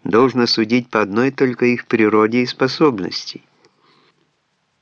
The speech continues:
Вещи более или менее совершенны вовсе не потому, что они услаждают или оскорбляют человеческое чувство, что они полезны для человеческой природы или враждебны ей.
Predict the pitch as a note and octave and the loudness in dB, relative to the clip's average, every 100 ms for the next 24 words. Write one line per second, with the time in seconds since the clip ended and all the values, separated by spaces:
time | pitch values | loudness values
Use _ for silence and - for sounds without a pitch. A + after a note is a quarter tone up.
0 | _ _ _ _ _ _ _ _ _ _ | _ _ _ _ _ _ _ _ _ _
1 | - G2 A2+ B2 - A#2+ A2+ C3 C3 B2 | -6 0 2 2 0 0 2 2 2 2
2 | A#2+ A2 A2 B2 A#2+ A2 - G#2+ F#2+ - | 2 0 2 0 0 0 0 -2 0 0
3 | A2 G#2 G#2 G2+ F#2+ F#2 G2 - A2+ A#2+ | 2 0 0 -2 0 -2 -2 -2 0 0
4 | - C3 C#3 B2+ - G2 G2+ G2 - G#2 | 0 0 2 0 0 0 0 -2 -2 -4
5 | G#2 G2+ G2 G#2+ A#2+ G#2+ G#2+ G#2+ G#2 - | 0 -2 0 0 2 2 0 0 0 -2
6 | G#2 G2 G2 G#2+ G2 F#2 - G2 G2+ G2+ | -4 -4 -2 2 0 0 0 2 2 0
7 | - - G#2+ G#2 - C3 A2+ - - - | -4 -4 -2 -2 0 0 0 -4 -6 -14
8 | _ _ - _ _ - - - F#2+ G2 | _ _ -20 _ _ -18 -8 -2 0 0
9 | F#2 G2 G2 A2+ G#2+ G2+ F#2 G2 F#2 A2 | 0 0 2 2 2 -4 0 -2 0 0
10 | G2+ G2+ - - E2+ - F#2+ G2 G#2+ A2 | 0 0 -2 -2 -4 -2 0 2 2 2
11 | G2 G#2 F#2+ G2+ G#2+ G#2 F#2+ B2+ A2+ F#2 | -2 -2 -2 0 0 0 0 0 0 -4
12 | E2 D#2 D2 - | -4 -4 -6 -8